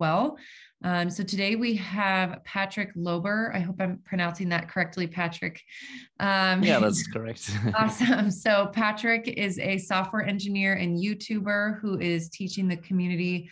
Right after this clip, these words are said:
Speaker 1: Python and machine learning. You might know him from social media or from YouTube. I think he recently hit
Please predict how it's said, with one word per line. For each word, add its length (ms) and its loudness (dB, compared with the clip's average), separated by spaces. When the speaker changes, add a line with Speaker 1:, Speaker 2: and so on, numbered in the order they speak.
Speaker 1:
Python 400 0
and 60 0
machine 340 -2
learning. 360 2
You 80 2
might 180 2
know 160 2
him 300 2
from 560 0
social 360 -4
media 420 2
or 80 -2
from 240 -2
YouTube. 400 -2
I 80 2
think 220 -4
he 160 -4
recently 420 0
hit 280 -2